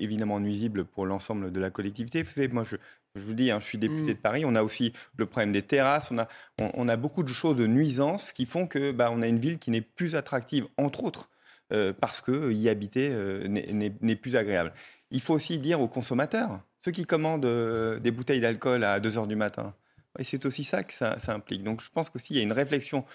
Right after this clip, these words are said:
Speaker 1: que l'on a, nous, euh, d'accompagner, euh, les consommateurs et de leur dire que leurs actes d'achat, euh, euh,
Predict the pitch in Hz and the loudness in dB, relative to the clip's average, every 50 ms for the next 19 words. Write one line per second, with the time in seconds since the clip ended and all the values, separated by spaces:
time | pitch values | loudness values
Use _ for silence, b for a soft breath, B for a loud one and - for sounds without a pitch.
0 | B B B B - - 101 98 104 113 113 120 131 131 - - 101 107 123 147 | B B B B -4 -2 -2 0 2 2 2 2 2 2 0 0 2 4 4 4
1 | 180 226 208 - - 104 104 101 101 101 101 98 95 101 127 135 131 - 135 135 | 4 2 0 -2 -2 -4 -2 -2 -2 -4 -4 -6 -2 0 2 0 2 0 -2 -2
2 | 123 123 127 123 120 120 120 120 113 107 B B B B B B 101 98 95 98 | 0 2 2 2 2 2 2 2 0 -2 B B B B B B 0 2 2 4
3 | 117 123 - 127 123 - - 110 107 107 107 - 185 220 208 151 120 123 120 120 | 2 2 0 -2 -2 -2 0 0 0 0 0 0 0 0 0 0 0 0 -2 -2
4 | 123 165 175 151 - - 123 107 107 101 107 120 123 123 117 123 135 131 - - | -2 -4 -4 -4 -4 -2 -2 0 0 2 2 2 2 2 0 0 -2 -2 -4 -6
5 | - 107 90 95 101 107 - - 151 165 233 226 B B B B B B B 104 | -6 -4 -2 -2 -2 -2 -2 -2 -4 -4 -4 -6 B B B B B B B -4
6 | 104 104 98 - - 104 104 95 98 98 95 92 90 92 - - - - - - | -2 -2 -2 -2 0 0 2 2 2 0 0 -2 -2 -4 -6 -6 -6 -6 -6 -6
7 | - - 95 95 95 - - | -6 -6 -6 -6 -6 -8 -8